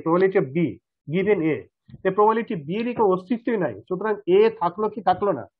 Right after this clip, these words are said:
এটার অর্থটা কি? এটার অর্থটা হচ্ছে probability of B given A, তার মানে এ সাপেক্ষে বি হওয়ার সম্ভাবনা কতটুকু? আমরা ধ-, আর, আর আমরা এখানে বলে দিচ্ছি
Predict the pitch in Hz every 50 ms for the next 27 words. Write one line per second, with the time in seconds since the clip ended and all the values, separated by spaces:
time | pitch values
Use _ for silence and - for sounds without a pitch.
0 | _ _ _ _ _ _ _ _ _ _ - - 175 202 202 196 190 190 247 240
1 | 240 226 233 190 139 95 90 _ _ _ _ _ _ _ _ _ _ _ - 160
2 | 165 180 165 170 175 - 214 208 233 226 214 - - 233 - 190 180 180 196 196
3 | 214 208 214 220 185 139 131 147 180 208 233 233 180 151 151 185 196 190 220 220
4 | 214 190 - 170 170 147 113 98 - _ _ - _ _ _ _ _ _ _ -
5 | 170 170 196 202 214 233 240 226 - _ _ _ _ - 170 185 208 226 240 247
6 | 240 - - 175 170 - - 226 220 _ - - 262 269 262 - - _ - 143
7 | 165 208 220 202 208 214 208 - 208 202 190 196 196 185 175 - 151 131 - 123
8 | - 117 - 101 92 - _ _ _ _ _ _ - 156 175 202 220 214 175 165
9 | 175 - - 156 170 185 180 185 185 - 170 190 202 208 220 208 170 180 196 220
10 | 220 240 233 - - - 269 294